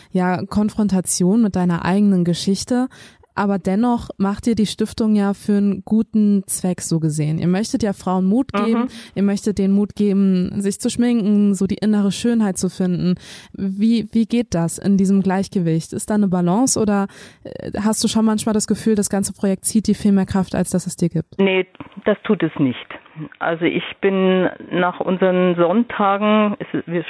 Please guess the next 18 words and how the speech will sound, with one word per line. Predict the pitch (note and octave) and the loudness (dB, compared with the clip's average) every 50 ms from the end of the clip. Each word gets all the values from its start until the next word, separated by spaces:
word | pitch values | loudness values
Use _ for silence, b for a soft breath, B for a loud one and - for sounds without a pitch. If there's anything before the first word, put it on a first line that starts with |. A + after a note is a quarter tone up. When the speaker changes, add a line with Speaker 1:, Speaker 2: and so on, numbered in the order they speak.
| - - | -8 -4
Speaker 2:
findet | - G3 F#3+ F#3 F3 | -2 0 0 0 2
ja | - E3+ | 0 0
eigentlich | - - D#3+ D#3+ D#3 D#3+ | 0 0 -2 -2 -2 0
immer | D#3+ D#3+ D#3+ | 0 2 2
an | D#3 D#3 D#3+ D#3 | 2 2 2 2
Sonntagen | - G3 A3 A3+ - - F#3+ F#3 F#3+ F3+ | 2 2 2 2 0 0 0 0 -2 -4
statt, | - - - G3 F#3+ - - - | -4 -4 -4 -4 -4 -4 -8 -12
ich | - E3+ F3 - - - - - - - - - | -8 -8 -8 -8 -10 -20 -20 -20 -20 -20 -10 -2
fahre | - E3 D#3+ E3 D#3+ F3+ E3 C#3 | 0 0 0 2 2 0 0 2
abends | - B2+ D3+ D#3 D#3+ D#3+ D3+ - - - | 2 2 2 2 0 -2 -4 -4 -6 -4
heim, | D#3 D3+ D#3+ F#3+ A3 A#3 A#3+ B3 B B B B B B B B B B B | -2 0 2 2 4 2 2 0 B B B B B B B B B B B
bin | - E3+ E3+ | 0 0 2
geschafft, | D3+ D3+ - - - E3 F#3+ F4 - - - - - - - - _ - - - | 2 0 0 -2 -2 0 0 -2 -2 -6 -14 -16 -14 -16 -16 -16 _ -20 -16 -10
das | - D3 C#3+ | -8 -6 -6
ist | - - - | -6 -4 -2
anstrengend | D3+ D#3+ F#3+ B3 - - - - - C4 C#4 D4 D4+ D#4 D4+ - - - _ _ _ _ _ _ | -2 -2 -2 -2 -4 -6 -8 -4 0 2 4 4 4 4 2 0 -6 -20 _ _ _ _ _ _
und | - A3+ A#3+ A3+ | 0 0 0 0
glücklich. | - - D3 C3 - - B2 A#2 | 2 -2 -2 -2 -2 -6 -10 -10